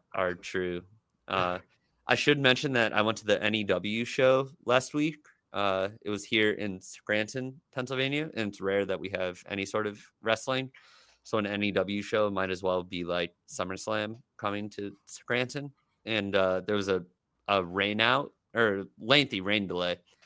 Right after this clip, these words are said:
after the third match, and, uh, Enzo and Cass read Green Eggs and Ham, uh, to buy time for the, the show. So,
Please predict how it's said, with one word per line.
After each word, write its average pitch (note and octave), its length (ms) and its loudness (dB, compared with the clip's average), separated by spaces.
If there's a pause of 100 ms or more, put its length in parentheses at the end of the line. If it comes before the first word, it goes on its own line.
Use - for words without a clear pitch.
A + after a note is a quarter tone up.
(500)
after G2 300 2
the F#2 300 2 (260)
third G2+ 260 4
match, G2+ 540 -2 (200)
and, F#2+ 320 0
uh, F2+ 340 2 (720)
Enzo G#2+ 480 4
and F#2+ 100 -2
Cass G2 460 0 (120)
read G2 500 2 (280)
Green G#2 260 0
Eggs F#2+ 280 -4
and F#2 140 -8
Ham, F#2+ 440 -2 (440)
uh, E2 380 -4 (1160)
to F#2+ 400 -4 (140)
buy F2+ 220 4
time D#2+ 520 -6 (120)
for D#2+ 180 -8
the, C#2 140 -12 (200)
the - 80 -12
show. - 300 -10
So, - 320 -14